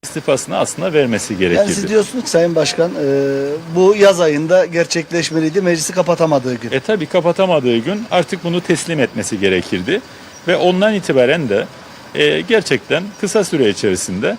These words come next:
Speaker 1: yani birkaç ay içerisinde meclis, e, ülkeyi seçime götürecek, herkesin katılacağı, herkesin elini taşın altına koyacağı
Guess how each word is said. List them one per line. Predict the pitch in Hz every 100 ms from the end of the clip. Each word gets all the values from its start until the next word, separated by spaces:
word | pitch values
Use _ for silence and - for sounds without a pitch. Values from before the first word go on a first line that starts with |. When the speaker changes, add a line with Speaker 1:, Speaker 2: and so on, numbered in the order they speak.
| - - - -
Speaker 1:
yani | 170 165
birkaç | 180 196
ay | 139
içerisinde | 98 - 90 - 101
meclis, | 156 170 123 - -
e, | 123
ülkeyi | 120 160 - 127 110 202 - - - -
seçime | - 196 - 170
götürecek, | 170 175 - 135 143 160 - - - -
herkesin | 294 - 170 147 123 -
katılacağı, | 165 147 127 104 95 127 214 - - -
herkesin | 233 202 196 170 143
elini | 139 127 - - -
taşın | 135 135
altına | 120 107 110 98
koyacağı | - 98 92 180